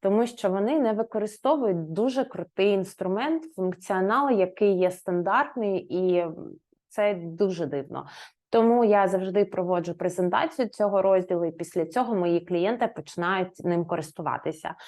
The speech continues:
Тому, щоб ви не повторювали їх помилки, я рекомендую вам подивитися це відео і знайти свої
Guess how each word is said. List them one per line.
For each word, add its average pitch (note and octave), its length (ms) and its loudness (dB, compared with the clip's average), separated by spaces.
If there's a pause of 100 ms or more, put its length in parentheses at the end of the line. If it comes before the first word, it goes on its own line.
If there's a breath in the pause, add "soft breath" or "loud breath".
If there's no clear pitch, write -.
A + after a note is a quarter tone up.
(200 loud breath)
Тому, B3+ 360 4
щоб C#4+ 260 -2
ви G#3+ 100 2
не G#3+ 100 4
повторювали F#3 720 0
їх F#3 320 -2
помилки, A#3 520 -2
я G3 220 -2
рекомендую F3 580 -2
вам D4 200 0
подивитися F#3+ 680 -4
це D#3+ 240 -6
відео F3+ 400 2 (180 loud breath)
і A3+ 120 0
знайти F3+ 420 0
свої F3 560 -2